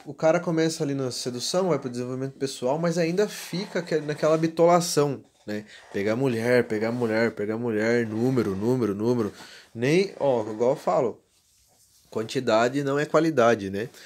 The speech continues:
Muitas vezes os caras aí hoje em dia falam que pega vinte na balada,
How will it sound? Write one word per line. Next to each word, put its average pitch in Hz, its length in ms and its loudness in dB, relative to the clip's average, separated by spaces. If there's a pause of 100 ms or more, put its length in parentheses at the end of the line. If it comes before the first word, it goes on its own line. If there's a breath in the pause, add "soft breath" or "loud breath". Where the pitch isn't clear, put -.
(260 loud breath)
Muitas 139 240 -4
vezes 127 400 0
os 107 100 -4
caras 117 440 2
aí 110 280 0
hoje 107 160 0
em 101 60 -8
dia 107 160 -4
falam 107 240 -2
que 113 120 -10
pega 117 360 0
vinte 127 560 0
na 113 120 -4
balada, 104 680 -2